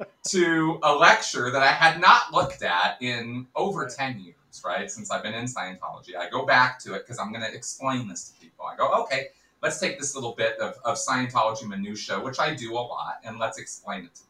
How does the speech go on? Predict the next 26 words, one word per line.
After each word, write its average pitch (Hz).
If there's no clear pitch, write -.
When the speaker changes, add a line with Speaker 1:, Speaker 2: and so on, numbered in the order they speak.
Speaker 1:
people." -
So, 151
so 139
my 123
surprise 151
was -
I 147
open 131
up -
the -
lecture -
thinking, -
"Oh -
yeah, 123
I -
remember -
this -
lecture. -
He 127
talks 123
about -
this 113
and 113
this 107
and 127
this." -